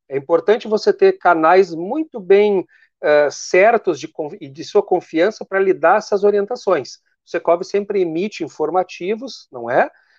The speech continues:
Eh, dando essas orientações e explicando. Por quê? Porque é importante o síndico ter esse conhecimento,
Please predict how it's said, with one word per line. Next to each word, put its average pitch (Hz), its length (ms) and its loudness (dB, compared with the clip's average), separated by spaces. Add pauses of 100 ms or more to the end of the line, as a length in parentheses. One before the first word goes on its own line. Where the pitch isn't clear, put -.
(140)
Eh, 180 280 4
dando 214 400 2
essas 208 260 -2
orientações 208 800 0
e 214 60 -4
explicando. 180 600 -4
Por 226 200 -16
quê? 165 280 -2 (220)
Porque 170 180 -6
é 196 40 0
importante 185 500 -2
o 208 40 -6
síndico 190 460 -8 (100)
ter 202 180 4
esse 202 220 -2
conhecimento, 151 840 -4